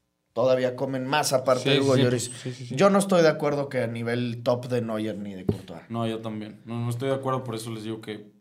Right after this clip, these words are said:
Speaker 3: de lo que nos ha tocado ver, para mí sí, el prime de Neuer y Courtois. O sea, Neuer, eh, esas temporadas con el pinche Bayern y Courtois, estas temporadas con la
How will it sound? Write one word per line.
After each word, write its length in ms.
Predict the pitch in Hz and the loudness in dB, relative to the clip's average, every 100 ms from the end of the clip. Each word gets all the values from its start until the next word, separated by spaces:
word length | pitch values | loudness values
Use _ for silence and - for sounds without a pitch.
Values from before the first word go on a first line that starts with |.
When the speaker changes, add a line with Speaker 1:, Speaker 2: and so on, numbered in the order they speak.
| _ _ | _ _
Speaker 3:
de 100 | 113 123 | -6 -4
lo 120 | 120 | -4
que 100 | 117 | -6
nos 140 | 117 | -4
ha 120 | 143 | -4
tocado 300 | 143 - 165 143 | -4 -4 -2 -2
ver, 220 | 147 - | -4 -6
para 140 | 110 | -8
mí 160 | 104 107 | -8 -10
sí, 140 | 107 110 | -12 -12
el 100 | 110 | -8
prime 280 | 113 117 | -6 -4
de 60 | 117 | -4
Neuer 380 | 113 113 113 107 | -4 -4 -6 -8
y 60 | 98 | -10
Courtois. 440 | 104 - 113 120 | -14 -10 -6 -6
O 380 | - - _ _ | -8 -20 _ _
sea, 140 | 107 110 | -4 -4
Neuer, 380 | 110 113 120 | -4 -4 -4
eh, 340 | 113 107 104 104 | -4 -6 -8 -14
esas 180 | 107 113 | -16 -14
temporadas 380 | 113 107 110 110 | -12 -8 -8 -8
con 120 | 110 | -10
el 120 | 110 | -14
pinche 420 | - 107 107 - 113 | -14 -12 -10 -6 -2
Bayern 520 | 110 110 107 104 - | -2 -2 -6 -10 -16
y 60 | 104 | -20
Courtois, 500 | - 110 113 117 117 | -12 -12 -8 -6 -6
estas 220 | - 120 | -8 -10
temporadas 400 | 117 117 113 113 | -10 -8 -8 -8
con 140 | - | -12
la 100 | 104 | -14